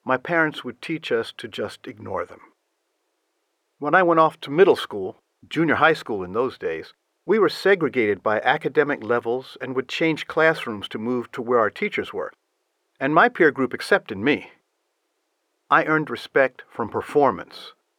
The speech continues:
so I learned to cover shame with outstanding performance and work-based results. In Boy Scouts, I excelled at most activities and quickly became a leader.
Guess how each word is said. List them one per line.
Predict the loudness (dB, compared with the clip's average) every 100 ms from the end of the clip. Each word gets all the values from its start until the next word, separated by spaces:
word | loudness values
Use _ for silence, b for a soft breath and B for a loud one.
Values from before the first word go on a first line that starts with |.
| _ _ _ -4
so | 4
I | 4
learned | 6 4 2
to |
cover | -2 2 4 4
shame | 2 0 0 -2 -4
with | 0
outstanding | 2 0 0 0 2 0
performance | -2 -6 -2 -2 -2 -6 -14
and | -12 -10 2
work-based | 2 2 -2 -6 -6 -10
results. | -4 -2 -2 -10 -20 _ _ _ _ _ _ _ _ _ _ _ _ _ _ _ -6
In | -4
Boy | 4 4
Scouts, | 4 0 -2 -4 -8 -18 _ _ _
I | 2 2
excelled | 0 2 6 6 4
at | -2
most | 0 0 2
activities | 0 0 -2 0 -2 -4
and | -8 0
quickly | 0 0 -10
became | -10 -8 -6 -8
a |
leader. | -12 -14 -14